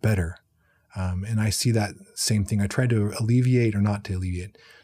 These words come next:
to share the burden with my children when they suffer, when they struggle with things.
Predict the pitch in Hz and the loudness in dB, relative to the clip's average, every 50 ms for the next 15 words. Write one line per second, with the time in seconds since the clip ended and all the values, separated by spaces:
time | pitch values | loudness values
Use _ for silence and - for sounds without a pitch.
0 | _ _ - - 113 - - 151 143 135 127 117 107 113 113 117 120 117 113 110 | _ _ -4 -4 -2 0 2 4 4 4 4 4 4 4 4 4 4 4 4 4
1 | 101 - - 104 101 98 - - 110 107 107 113 110 113 104 - _ _ 117 104 | 2 2 0 -2 -2 -2 -2 -2 -2 0 0 0 0 0 -2 -4 _ _ -2 -2
2 | 98 92 - - 101 95 - - 110 110 101 - _ _ _ _ _ _ _ _ | 0 -2 -2 -2 -4 -4 -4 -6 -8 -10 -10 -12 _ _ _ _ _ _ _ _
3 | - 107 101 98 98 98 98 104 101 - - - - 101 98 104 104 101 98 - | -6 -4 -2 -2 -2 -4 -6 -6 -8 -8 -6 -2 -2 -2 0 0 -2 -2 -2 -2
4 | - 98 98 101 98 - - | -2 -2 0 0 -2 -4 -8